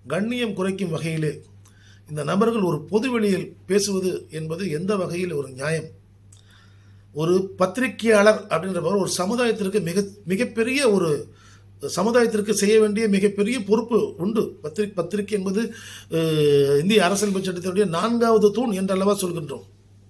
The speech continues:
YouTube போன்ற சமூக ஊடகங்களுக்கு ஒரு குறிப்பிட்ட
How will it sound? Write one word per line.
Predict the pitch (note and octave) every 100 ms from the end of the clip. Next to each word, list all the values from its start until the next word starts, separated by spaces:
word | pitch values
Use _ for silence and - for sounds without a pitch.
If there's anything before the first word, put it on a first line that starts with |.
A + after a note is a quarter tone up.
| - - - _ - - _ - -
YouTube | C#3 A3+ G3 A#3+ B3 F#3+ - -
போன்ற | F#3 F#3 G3 G#3+ G#3+ -
சமூக | - - G3 B3+ B3+ A3 F#3+
ஊடகங்களுக்கு | F#3 F3+ F3 F3 F#3+ G3 - -
ஒரு | C#3 F3 A3 - - - - _ - - - -
குறிப்பிட்ட | - G#3 A3 G#3+ - A3+ -